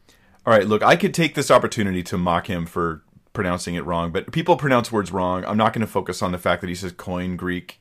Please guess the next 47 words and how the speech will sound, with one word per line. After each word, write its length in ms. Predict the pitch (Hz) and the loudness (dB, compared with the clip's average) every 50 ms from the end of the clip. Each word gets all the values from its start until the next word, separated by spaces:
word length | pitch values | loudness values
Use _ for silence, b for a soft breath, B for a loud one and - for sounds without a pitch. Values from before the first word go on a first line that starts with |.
| - | -8
instead 280 | 101 92 - - 110 98 | -6 -6 -4 -2 -2 -2
of 80 | - - | -2 -4
Koine 380 | - - 98 90 85 85 82 | -4 -4 -4 -2 -2 -4 -4
Greek, 420 | 76 76 78 73 - - - - _ _ _ - | -6 -8 -10 -10 -10 -12 -16 -20 _ _ _ -14
okay? 300 | 101 - 101 95 92 - - _ _ _ _ _ b b b b b b b b b b _ - | -10 -6 -4 -4 -4 -4 -8 _ _ _ _ _ b b b b b b b b b b _ -4
Maybe, 340 | 117 113 110 117 123 123 131 | 0 2 2 2 2 2 2
you 60 | 131 | 2
know 100 | 135 143 | 4 4
what? 180 | 147 147 104 92 | 4 2 2 2
Maybe 260 | 117 120 127 135 143 | 0 0 2 2 4
that 140 | 143 131 127 | 2 4 4
means 200 | 123 120 113 - | 2 0 -2 -2
he's 180 | - 107 92 | -6 -6 -2
read 180 | 95 101 107 107 | 2 2 2 4
about 280 | 110 92 104 104 110 | 4 4 4 4 4
it 100 | 110 107 | 2 0
but 100 | - 110 | -2 -2
hasn't 280 | 104 107 104 101 104 101 | 0 0 0 0 -2 -2
heard 180 | 107 117 120 110 | 0 0 2 2
about 260 | 90 67 65 64 58 | 0 -2 -2 -2 -4
it. 40 | - | -4
And 80 | 92 | -6
as 100 | 101 92 | -6 -6
he's 140 | 98 95 92 | -6 -6 -4
reading, 320 | 95 101 104 104 104 98 | -2 -2 0 0 0 -2
he 160 | 101 107 110 104 | -2 -4 -4 -4
thinks, 400 | - 107 98 - - - - - - | -4 -4 -6 -6 -8 -12 -14 -14 -10
you 60 | 98 92 | -8 -8
know, 80 | 90 | -8
K 260 | - - - 117 101 98 | -8 -4 -2 0 0 2
O 120 | 95 98 | 2 2
I 180 | 95 92 92 92 | 4 4 2 2
N 120 | 92 92 | 0 -2
E. 200 | 92 87 90 90 | -2 -2 -4 -4
Maybe 280 | 85 82 92 92 85 90 | -6 -6 -8 -8 -8 -6
he 120 | 101 95 | -8 -6
just 140 | 90 87 - | -8 -8 -10
thinks 140 | 95 85 85 | -10 -6 -6
that's 140 | 87 87 | -6 -6
pronounced 320 | - - 92 82 80 - - | -6 -8 -8 -8 -8 -10 -10
coin. 220 | - - 78 78 B B B B B B B B B | -10 -10 -10 -10 B B B B B B B B B
Those 180 | 135 151 170 | 6 6 6
mistakes 380 | 185 185 175 - 135 127 - - | 6 0 2 2 2 2 2 0
can 140 | - 135 120 | -2 0 2
be 100 | 127 117 | 2 2
made, 300 | 101 95 95 92 87 - | 2 0 0 -2 -2 -2
fine. 460 | 98 90 85 85 85 - - - | -2 -2 -2 -2 -4 -6 -12 -20